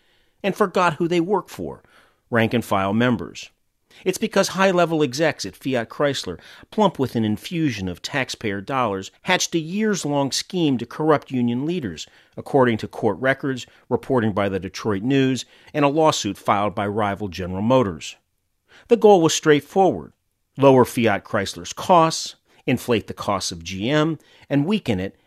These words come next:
enough to force a merger that Fiat Chrysler boss Sergio Marchionne would control. It never happened. He died two summers ago, spurned by G M and unable to find a partner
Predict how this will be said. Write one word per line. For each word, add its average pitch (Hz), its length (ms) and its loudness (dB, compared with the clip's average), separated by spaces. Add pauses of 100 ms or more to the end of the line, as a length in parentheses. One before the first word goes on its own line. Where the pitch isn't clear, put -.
enough 180 520 4 (160)
to 147 80 -2
force 143 320 2
a 135 40 0
merger 135 520 0 (140)
that 123 120 -4
Fiat 143 300 0
Chrysler 135 420 0
boss 104 240 0
Sergio 107 400 -2
Marchionne 107 760 -2
would 123 200 -4
control. 156 640 -4 (640)
It 165 140 4
never 180 240 6
happened. 175 500 -4 (220)
He 220 120 -4
died 185 300 4
two 120 140 -6
summers 95 400 -4
ago, 82 240 -6
spurned 170 500 4
by 113 160 4
G 104 340 -2
M 104 220 2
and 98 140 0
unable 117 460 2
to - 100 -8
find 107 320 -2
a 90 40 -6
partner 101 520 -2